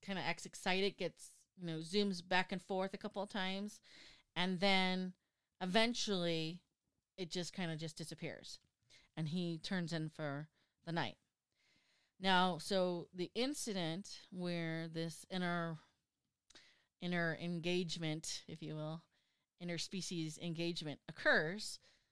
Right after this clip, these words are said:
is the following night, and he says that he was working alone when a reddish light came up literally right on top of him. He was on, he was working a tractor,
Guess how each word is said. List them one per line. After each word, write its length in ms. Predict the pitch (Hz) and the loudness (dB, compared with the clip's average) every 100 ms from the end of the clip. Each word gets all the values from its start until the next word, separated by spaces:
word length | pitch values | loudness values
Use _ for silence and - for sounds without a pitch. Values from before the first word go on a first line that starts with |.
| _ _ _ _ | _ _ _ _
is 260 | 185 165 - | -2 -2 -2
the 80 | |
following 420 | 190 208 202 208 180 | 6 8 8 4 2
night, 260 | 151 160 - _ _ _ _ | 0 -2 -8 _ _ _ _
and 180 | 170 170 | 0 2
he 180 | 202 285 | 2 0
says 400 | - 185 170 175 | 2 2 2 0
that 140 | 156 | -4
he 140 | - 190 | -4 -4
was 180 | 202 - | -4 -6
working 280 | 170 254 | -4 -2
alone 440 | 269 170 156 156 170 | 2 2 2 2 -4
when 380 | 185 170 165 160 | -4 0 2 0
a 100 | 160 | 0
reddish 380 | 151 170 220 - | 0 0 -2 0
light 220 | 165 - | 0 0
came 240 | - 185 175 | -4 -2 0
up 160 | 170 - _ 185 | -2 -6 _ -4
literally 380 | 220 220 170 160 | 2 2 2 0
right 260 | 156 170 | 2 2
on 100 | 185 | 2
top 220 | 202 - 160 | -2 -6 -6
of 120 | 156 | -8
him. 240 | 131 165 - _ _ _ _ | -8 -10 -14 _ _ _ _
He 60 | 180 | -6
was 120 | 165 | -2
on, 160 | 165 - | -2 -4
he 160 | 180 185 | -6 -6
was 140 | 170 | -4
working 300 | 175 185 214 | -4 -6 -6
a 40 | 214 | -4
tractor, 580 | - 156 156 156 147 | 0 0 -2 -6 -6